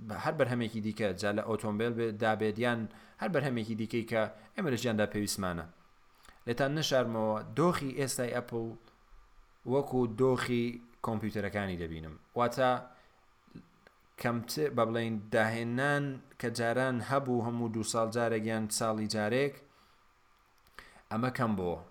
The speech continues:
لەمە و دوا کەمتر داهێنان دەبینین. ئەگە بیشی بینین، شتی کەمە. چونکە ئەگەر سەرنج و دەین و بگەڕێینەوە، ئە، داهێنانەکانی ماکبوکەکانی ئەپڵ،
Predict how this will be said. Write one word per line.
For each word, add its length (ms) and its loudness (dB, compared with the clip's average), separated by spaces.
لەمە 220 0
و 80 2
دوا 220 0
کەمتر 360 -4
داهێنان 460 -2
دەبینین. 480 -6
ئەگە 200 -4
بیشی 320 -4
بینین، 400 -2
شتی 240 -6
کەمە. 300 -2
چونکە 280 2
ئەگەر 260 0
سەرنج 340 0
و 80 -2
دەین 180 0
و 60 0
بگەڕێینەوە، 640 2
ئە، 200 -6
داهێنانەکانی 920 -2
ماکبوکەکانی 720 -2
ئەپڵ، 360 2